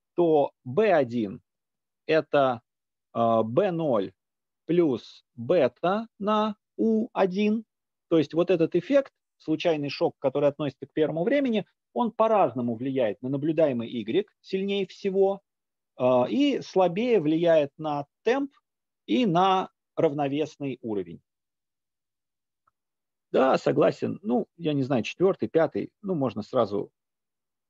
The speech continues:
сразу два, да, они как бы независимо заполняют. А, не, не, не, не, не, простите, сначала четвёртый. А, а, нет, одновременно, четвёртый, пятый одновременно. Это, соответственно, Л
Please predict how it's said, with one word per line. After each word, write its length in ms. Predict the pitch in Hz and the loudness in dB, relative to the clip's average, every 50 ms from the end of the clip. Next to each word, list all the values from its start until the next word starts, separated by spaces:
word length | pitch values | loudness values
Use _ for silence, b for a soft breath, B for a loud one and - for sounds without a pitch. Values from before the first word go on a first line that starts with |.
| _ _ _ _ _ _ _ _ _ _ _ | _ _ _ _ _ _ _ _ _ _ _
сразу 320 | _ - 135 127 113 131 120 | _ 0 2 2 0 -2 -6
два, 360 | 104 113 117 101 87 - - _ | -4 -2 -2 -2 -2 -6 -12 _
да, 180 | - 127 139 120 | -4 -2 -2 -2
они 160 | 104 95 90 | -4 -8 -12
как 160 | - 101 - - | -14 -18 -18 -16
бы 160 | - 117 - - | -16 -18 -16 -8
независимо 680 | 120 117 113 104 123 120 113 104 101 - - 104 95 92 | -4 -4 0 2 2 2 0 -2 -6 -10 -14 -16 -16 -14
заполняют. 420 | 90 98 - 113 113 127 165 180 - - | -14 -8 -6 -4 -4 -4 -4 -6 -6 -4
А, 80 | 139 | -2
не, 120 | 135 127 120 | 0 0 0
не, 120 | 131 135 | 0 0
не, 120 | 131 131 | 0 0
не, 100 | 127 135 | 0 0
не, 180 | 135 123 104 - | 0 -2 -2 -4
простите, 280 | - 107 101 - 98 - | -6 -10 -10 -10 -8 -8
сначала 300 | 117 110 - 120 104 - | -6 -2 0 0 0 -2
четвёртый. 600 | - - - - 139 196 214 - - 104 90 - _ _ _ _ _ _ _ _ _ _ _ _ _ _ _ _ _ _ | -4 -8 -4 0 0 0 0 -2 -6 -10 -12 -12 _ _ _ _ _ _ _ _ _ _ _ _ _ _ _ _ _ _
А, 260 | - 95 92 87 - - - _ _ _ _ _ | -8 -6 -6 -6 -8 -10 -14 _ _ _ _ _
а, 160 | - 190 185 143 | 0 0 0 0
нет, 200 | 139 104 - 127 | -2 -4 -6 -6
одновременно, 480 | 127 175 170 147 127 98 90 95 - - | -6 -4 -4 -4 -6 -6 -8 -12 -18 -20
четвёртый, 420 | - - - 143 135 - - 101 | -12 -8 -6 -6 -6 -6 -10 -8
пятый 280 | - 120 107 - 110 107 | -6 -6 -6 -4 -6 -6
одновременно. 540 | 98 104 110 104 101 95 87 - _ _ _ _ _ _ _ _ _ _ _ _ _ _ _ | -6 -6 -6 -6 -6 -8 -12 -14 _ _ _ _ _ _ _ _ _ _ _ _ _ _ _
Это, 260 | - 101 - - 95 | -8 -8 -6 -6 -8
соответственно, 680 | - - - 101 98 - - 101 - - - - 95 - | -6 -2 -2 -2 0 0 -2 -2 -2 -4 -8 -10 -10 -4
Л 280 | - 113 104 95 95 | -2 0 0 0 0